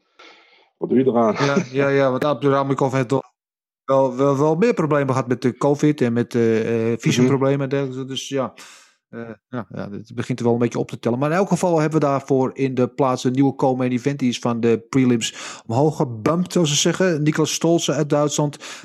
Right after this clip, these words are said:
Speaker 2: tegen Mounir Lazzez uit Tunesië. Dat is een welterweightpartij. En, eh, Lazzez opent hier als lichte favoriet met min honderdvijfentwintig tegen plus honderdvijf voor, eh, voor Stolze. Eh, ook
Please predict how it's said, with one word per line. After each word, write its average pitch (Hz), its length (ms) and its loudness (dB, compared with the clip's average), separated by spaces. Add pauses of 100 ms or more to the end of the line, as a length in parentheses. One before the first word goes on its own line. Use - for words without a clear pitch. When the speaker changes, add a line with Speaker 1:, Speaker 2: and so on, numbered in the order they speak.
Speaker 2:
tegen 123 380 0
Mounir 135 440 2
Lazzez 131 460 0
uit 131 160 -2
Tunesië. 131 440 2
Dat 120 140 0
is - 80 -8
een 113 120 -6
welterweightpartij. 117 1000 -2 (160)
En, 110 160 -8
eh, 107 140 -8
Lazzez 113 480 -2
opent 165 300 0
hier 147 200 4
als 135 320 0
lichte 147 520 4
favoriet 160 720 -4 (260)
met 135 180 -2
min 131 160 0
honderdvijfentwintig 123 800 -2
tegen - 220 -6
plus 117 160 -10
honderdvijf 110 540 -4
voor, 104 460 -4
eh, 101 220 -8
voor 107 340 -6
Stolze. 123 640 0
Eh, 107 380 -6 (540)
ook 214 240 0